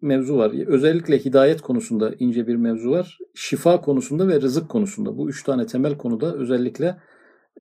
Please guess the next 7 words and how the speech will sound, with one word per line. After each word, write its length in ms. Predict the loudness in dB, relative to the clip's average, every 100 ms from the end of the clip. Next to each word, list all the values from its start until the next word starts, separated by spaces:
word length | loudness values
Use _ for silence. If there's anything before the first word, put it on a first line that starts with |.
| _ _ _ -20 -18 -16 -4
örnekleri 520 | 2 2 2 0 -2 0
de 100 | 0
zaten 340 | 0 -2 -4
oradan 340 | -2 -2 -2
gelecek. 460 | 0 -2 -4 -8 -12 _ _ _ _
Öyle 360 | 6 6 4 6
de 280 | 4 4